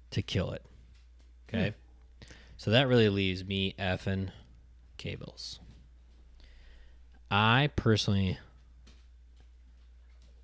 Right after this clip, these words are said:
Speaker 1: use cables, um, for certain exercises and then also certain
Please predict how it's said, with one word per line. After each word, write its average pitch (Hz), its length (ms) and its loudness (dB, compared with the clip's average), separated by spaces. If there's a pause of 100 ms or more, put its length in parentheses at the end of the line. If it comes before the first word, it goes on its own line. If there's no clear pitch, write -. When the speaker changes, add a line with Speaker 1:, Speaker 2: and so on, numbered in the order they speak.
(140)
Speaker 1:
use 135 260 0
cables, 85 560 -8 (500)
um, 90 380 -8
for - 240 -8
certain - 1040 -2 (1400)
exercises 95 920 -6 (2250)
and 101 120 0
then 95 120 2
also 101 400 -2
certain 123 960 -2